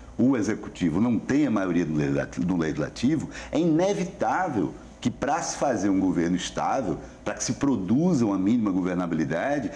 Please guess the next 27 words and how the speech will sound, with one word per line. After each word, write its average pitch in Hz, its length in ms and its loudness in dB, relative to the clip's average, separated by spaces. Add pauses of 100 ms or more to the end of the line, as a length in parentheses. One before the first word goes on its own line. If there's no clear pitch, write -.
(120)
é 139 80 0
inave-, 180 340 0
inevitável 156 640 0
que - 100 -10
se - 160 -4
façam 160 480 -4
composições, 175 840 0
alianças. 107 640 0 (280)
Podem 156 200 2
ser 113 280 -2
mais 95 640 0
ou 98 100 2
menos 92 460 2
transparentes, 87 920 -2 (240)
podem 127 240 0
ser 87 260 -2
mais 101 800 0 (240)
ou 110 180 2
menos, 101 720 2 (200)
eh, 87 260 -2
próximas 101 800 -2
ideologicamente, 92 1080 0
podem 131 300 0
ser 117 320 -2
mais 107 640 0
ou 110 220 2
menos 101 580 2